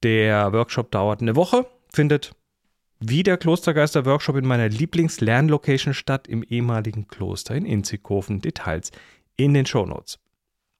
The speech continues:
Ach ja, und da, dann haben wir uns noch eine Regentonne in den Garten gestellt.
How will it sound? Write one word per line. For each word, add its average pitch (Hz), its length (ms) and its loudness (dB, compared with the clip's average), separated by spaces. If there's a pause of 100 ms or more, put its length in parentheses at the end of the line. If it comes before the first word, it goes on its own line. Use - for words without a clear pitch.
(340)
Ach 143 100 2
ja, 180 140 4
und 135 160 2
da, 135 100 4
dann 151 200 2
haben 202 100 2
wir 196 60 2
uns 190 160 -4
noch - 220 0
eine 185 120 4
Regentonne 262 440 2
in 202 120 2
den 165 120 2
Garten 156 360 0
gestellt. - 720 -4